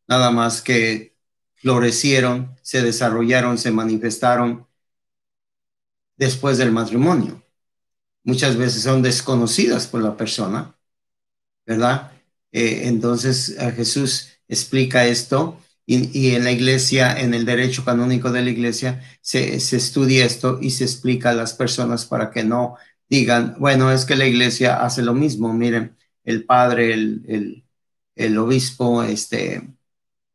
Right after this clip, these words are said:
hacen esto y al ratito esta persona estaba casada y de repente ya tiene otro y la vuelven a casar. Esto está en el Evangelio de San Mateo. Vamos a leer la última parte,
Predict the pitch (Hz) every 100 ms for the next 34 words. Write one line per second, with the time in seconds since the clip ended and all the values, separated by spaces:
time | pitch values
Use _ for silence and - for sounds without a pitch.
0 | _ - 127 131 120 113 - - 139 131
1 | 139 135 123 113 113 123 - 120 - 127
2 | 127 120 110 127 117 127 120 110 113 147
3 | 147 139 131 113 113 - 120 120 113 -
4 | _ _ 127 127 127 123 131 135 135 139
5 | - 127 120 110 120 117 107 104 - -
6 | - _ _ _ _ - 123 127 131 131
7 | 123 113 110 127 127 120 - 107 104 107
8 | 120 110 147 185 180 147 120 131 127 123
9 | 123 135 117 - 104 107 - 196 214